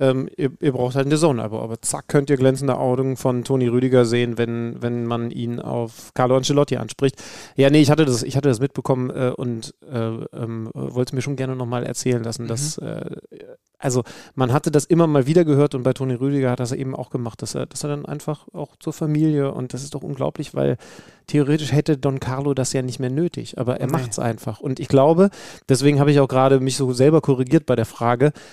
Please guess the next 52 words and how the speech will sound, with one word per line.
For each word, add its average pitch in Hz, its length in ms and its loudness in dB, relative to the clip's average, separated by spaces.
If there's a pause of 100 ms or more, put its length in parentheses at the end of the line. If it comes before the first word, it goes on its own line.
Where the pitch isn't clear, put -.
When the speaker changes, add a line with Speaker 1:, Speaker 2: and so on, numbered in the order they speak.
(220)
Speaker 1:
das - 180 -2
ist - 240 -4
nicht 147 180 0
Händchen, 139 540 4
weil 123 100 6
das 127 160 2
ist - 300 -2
nicht, 165 320 2 (360)
ah, 131 420 2
wenn 123 140 4
man 127 140 2
das 123 180 2
so 143 160 2
macht, 151 300 0
dann 131 100 2
bekommt 139 360 0
man 131 120 -2
die 123 120 -2
Spieler, 143 400 2
sondern 120 220 -2
der 131 100 0
ist 151 100 -2
als 127 140 -2
Mensch 135 320 2
so. 110 180 -10 (120)
Speaker 2:
Ja. 123 100 -10
Speaker 1:
Weißt 123 120 0
du, 170 40 6
was 151 80 6
ich 147 40 2
meine? 151 300 4
Also 131 160 2
das 127 160 0
ist 151 120 -2
keine 139 280 2
Taktik, - 400 -2
mit 120 160 -4
der 120 140 2
der 117 80 0
da 113 140 0
rangeht, 120 440 0
sondern 131 280 0
der 131 160 0
ist, 175 120 -2
glaube 147 340 4
ich, - 140 -4
einfach 123 220 -4
als 131 180 -6
Mensch 127 240 -4
so. 139 80 -4
Der 127 140 4
sagt, 139 340 2